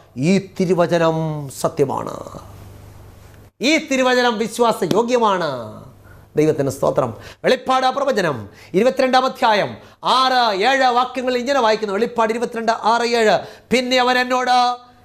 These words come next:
ഈ വചനം വിശ്വാസയോഗ്യവും സത്യവുമാകുന്നു." എന്നെ കേൾക്കുന്ന പ്രിയമുള്ളവരെ,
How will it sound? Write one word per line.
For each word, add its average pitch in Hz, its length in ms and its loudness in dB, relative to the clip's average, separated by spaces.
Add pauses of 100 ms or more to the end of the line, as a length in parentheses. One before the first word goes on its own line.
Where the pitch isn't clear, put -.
(320)
ഈ 233 140 2 (180)
വചനം 254 400 2
വിശ്വാസയോഗ്യവും 247 960 2 (420)
സത്യവുമാകുന്നു." 156 1200 -2 (480)
എന്നെ 175 180 4
കേൾക്കുന്ന 170 340 2
പ്രിയമുള്ളവരെ, 151 480 4